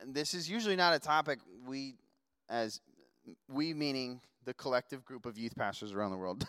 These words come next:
<laughs> decide to preach to students. 'Cause, uh, most of you, some of you have jobs, but a lot of you don't. A lot of you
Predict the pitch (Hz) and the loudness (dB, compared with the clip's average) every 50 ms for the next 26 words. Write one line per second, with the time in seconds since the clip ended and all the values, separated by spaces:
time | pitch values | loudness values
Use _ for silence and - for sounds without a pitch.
0 | 247 247 - 151 156 160 - 175 151 147 147 143 131 - _ _ _ _ _ _ | -6 -8 -4 -4 -2 0 4 6 6 6 6 4 -2 -10 _ _ _ _ _ _
1 | _ _ _ _ _ _ - - - 131 117 - - 160 151 127 - - - 117 | _ _ _ _ _ _ -10 -6 -4 -4 0 2 2 2 2 0 -2 -6 -4 -4
2 | - - 139 131 110 85 - - - - _ - - - - - - - _ - | -2 0 0 0 0 0 -4 -8 -12 -14 _ -20 -20 -20 -18 -18 -20 -20 _ 4
3 | 156 143 135 120 113 113 - - - - - - - _ _ _ _ 110 120 113 | 6 6 6 6 4 0 -4 -10 -14 -20 -20 -20 -20 _ _ _ _ -2 0 4
4 | 123 156 190 - - 202 170 156 156 143 139 135 139 165 185 - - - - - | 4 4 4 4 2 -4 -4 -2 -2 -2 0 -2 -4 -6 -8 -12 -18 -18 0 2
5 | 226 247 247 202 175 160 156 170 - - - _ 156 143 135 123 123 127 117 120 | 2 2 2 2 0 0 0 0 -2 -6 -10 _ 2 4 4 4 4 6 6 6
6 | 127 127 127 131 135 127 127 131 147 180 208 190 170 147 123 117 110 101 107 139 | 4 2 2 0 0 2 6 8 8 8 8 4 0 -4 -2 0 2 4 4 2
7 | - - _ _ - - - - _ - 117 131 139 143 151 151 147 143 143 143 | 2 -2 _ _ -20 -20 -20 -18 _ 2 6 8 10 8 8 6 2 0 0 0
8 | 143 139 139 104 | 0 0 -2 -6